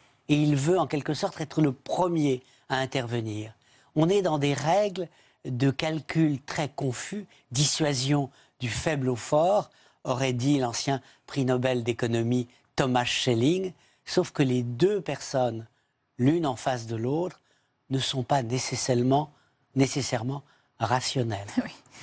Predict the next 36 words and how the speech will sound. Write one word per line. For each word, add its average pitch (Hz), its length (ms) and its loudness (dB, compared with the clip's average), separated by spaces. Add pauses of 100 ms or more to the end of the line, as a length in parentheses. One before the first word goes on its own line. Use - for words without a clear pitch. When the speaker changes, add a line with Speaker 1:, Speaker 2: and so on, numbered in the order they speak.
(320)
Speaker 2:
Dans 277 180 4
ce 196 140 -4
face-à-face, 208 760 -2
dans 202 120 2
ces 202 120 -2
nouvelles 196 280 2
règles, 185 340 -2 (300)
où 302 80 6
sommes-nous, 175 440 -4 (440)
nous 208 160 2
l'Europe ? 160 340 2 (300)
Quel 254 160 0
numéro 185 400 2
l'Europe 165 380 2
pour 151 160 -2
reprendre 156 420 0
alors 147 220 0
là ? 156 120 -10 (140)
Quel 233 220 0
numéro 160 360 0
l'Europe ? 143 340 -2 (1160)
Qui 294 140 6
faut-il 233 320 -2
appeler 196 340 -2
pour 190 200 -2
une 170 100 -4
réaction ? 180 580 -4 (1120)
Speaker 1:
Ben, 139 100 6 (1300)
je, 165 240 0
je 160 120 0
dirais 175 280 2
ce - 120 -6
qui 143 120 -2
m'a 131 160 4
le 110 180 0
plus 107 380 -4